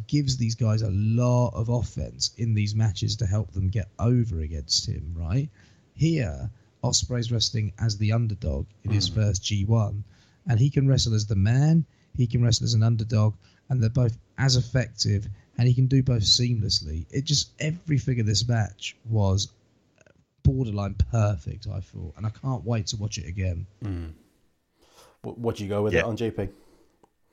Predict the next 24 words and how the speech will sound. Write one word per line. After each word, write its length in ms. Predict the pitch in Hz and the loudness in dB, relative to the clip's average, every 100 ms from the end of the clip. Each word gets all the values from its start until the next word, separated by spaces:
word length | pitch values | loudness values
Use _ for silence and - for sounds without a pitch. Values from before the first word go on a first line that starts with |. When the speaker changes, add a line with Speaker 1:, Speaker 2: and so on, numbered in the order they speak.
| - _ _ - | -20 _ _ -10
Speaker 2:
Do 80 | |
you 20 | 104 | -4
go 120 | 101 | 0
with 140 | 98 | 2
Speaker 3:
You 20 | 127 | 4
Speaker 2:
it? 40 | |
Speaker 3:
see, 100 | 165 | 4
Speaker 2:
Do 40 | 143 | 6
you 60 | |
go 60 | 135 | 6
Speaker 3:
on 60 | |
this 200 | 170 - | 6 6
one, 200 | 143 104 | 6 6
like 220 | 101 120 113 | 6 6 6
you, 200 | 110 85 | 4 6
I 60 | |
went 200 | 98 104 | 4 4
four 220 | - 104 104 | 2 4 4
and 80 | 92 | 4
a 40 | |
half. 480 | 92 107 120 107 - | 6 6 4 0 -6
Speaker 2:
Mm. 240 | 127 107 92 | -2 -2 -2
Speaker 1:
I 80 | |
went 40 | 110 | 2